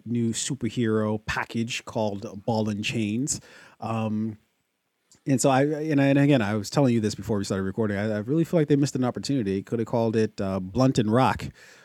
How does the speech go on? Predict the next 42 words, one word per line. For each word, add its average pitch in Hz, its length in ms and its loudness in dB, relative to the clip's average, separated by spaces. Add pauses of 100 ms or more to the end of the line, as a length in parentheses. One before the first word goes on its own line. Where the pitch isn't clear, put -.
(160)
uh, - 40 -8
uh, 101 1120 -4 (220)
or 107 160 -2
they 107 120 0
could 113 120 -2
have - 240 -6
mixed 127 340 0
it 127 80 6
up 120 180 2
with 104 120 -4
some, 101 260 -2
uh, 98 400 -4
with 101 140 -10
some, 98 320 -6 (420)
with 107 100 -8
some 107 100 -2
marketing 107 420 0
ploys 101 320 -2
there. 98 180 -2
But, 98 220 -6 (120)
uh, 95 260 -4 (180)
nonetheless, 113 500 -2 (380)
uh, 120 280 4
so 123 320 4
Ball 135 300 4
and 160 100 4
Chain, 120 520 0
uh, 107 320 -4
is 101 100 -6
landed 107 220 -2
on 104 80 -2
Netflix. 107 440 -4
Uh, 101 120 -2
the 101 80 -6
project 104 400 -4
is 101 60 -6
based 104 260 -2
on 101 420 -4
the, 98 500 -6 (140)
uh, 98 300 -10
nineteen 110 340 -4
nineties, 104 580 -4